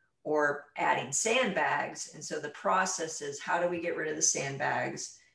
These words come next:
and how do we add in the hydrogen? And that's really just the, the metaphor for raising your overall vibration to live a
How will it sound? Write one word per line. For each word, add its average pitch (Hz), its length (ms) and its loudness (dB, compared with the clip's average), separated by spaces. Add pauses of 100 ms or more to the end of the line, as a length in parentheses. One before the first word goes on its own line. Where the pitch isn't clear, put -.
and 151 120 -8
how 156 140 2
do 151 100 2
we - 180 -4
add 156 320 4
in - 100 -6
the - 60 -8
hydrogen? - 680 -10
And 151 120 -10
that's - 320 -4
really 147 500 -4
just - 280 -6
the, 135 200 -6
the 147 120 -6
metaphor 135 680 -4
for - 560 -2
raising 147 460 -2
your 139 160 -4
overall 139 340 -2
vibration 127 680 -2
to - 180 -10
live - 200 -10
a - 160 -6